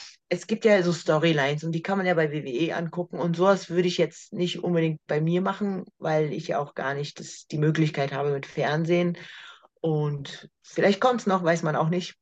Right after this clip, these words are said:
Man weiß ja nicht, wie die Zukunft ist. Aber dass halt jede Show in sich selber eine Storyline ist sozusagen. Zum Beispiel, wir hatten ja auch das Thema Gladiator und da wollte ich halt dann auch, dass wirklich die Fans auch mit ihren Schwertern kommen und selbst verkleidet sind.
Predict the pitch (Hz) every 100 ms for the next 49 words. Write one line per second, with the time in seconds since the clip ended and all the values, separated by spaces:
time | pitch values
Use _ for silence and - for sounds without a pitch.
0 | - 147 147 151 156 147 151 160 156 185
1 | - 175 165 170 170 - - - 170 180
2 | 175 185 175 165 - 196 208 170 - 185
3 | 185 196 - 185 180 170 156 160 160 160
4 | 156 - 151 151 - 147 156 143 135 127
5 | 139 139 135 131 135 131 139 135 _ _
6 | - 156 160 156 156 156 156 147 156 156
7 | 160 156 151 151 147 147 151 165 175 170
8 | 170 - - - - 165 165 156 147 147
9 | 151 156 165 147 - 147 135 165 156 151
10 | 156 160 156 160 156 156 165 - 165 165
11 | 156 156 151 - 160 160 160 156 160 156
12 | 156 160 139 - - - - 180 _ -
13 | 160 160 - 156 - 151 151 143 147 151
14 | 156